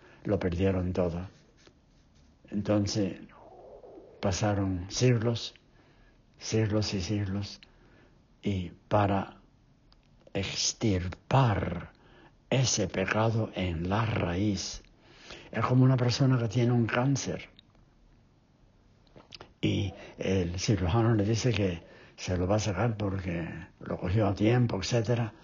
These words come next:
Él no solo saca la parte herida, sino va más allá en la misma raíz para que no vuelva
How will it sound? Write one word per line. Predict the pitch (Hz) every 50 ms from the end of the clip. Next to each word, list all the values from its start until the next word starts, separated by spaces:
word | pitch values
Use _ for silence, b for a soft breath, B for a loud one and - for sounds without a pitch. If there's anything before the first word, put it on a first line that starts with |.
| B B B B B B B B B B -
Él | - 120 143 165 165
no | 151 135 117
solo | - - 135 123 113 113 107 104
saca | - - - - 131 131 127 - - 104 90
la | 90 92 92 92 - -
parte | - 113 113 113 107 - 107 95 - - 90
herida, | 87 85 123 139 127 92 87 80 B B B B B B
sino | - - 117 104 98 98 101
va | 101 101
más | 107 131 151 151 143 131 - - -
allá | - 107 107 101 98 95 131 139 147 143 - - - -
en | 135 165 175 156 127
la | 117 117 117
misma | 113 123 151 170 156 - - 131 117 113
raíz | 101 98 101 104 107 123 165 196 180 139 - - - B B B B B
para | - 101 98 104 98
que | - 107
no | 110 113 113
vuelva | 110 113 120 117 120 110 98 101 98 87 85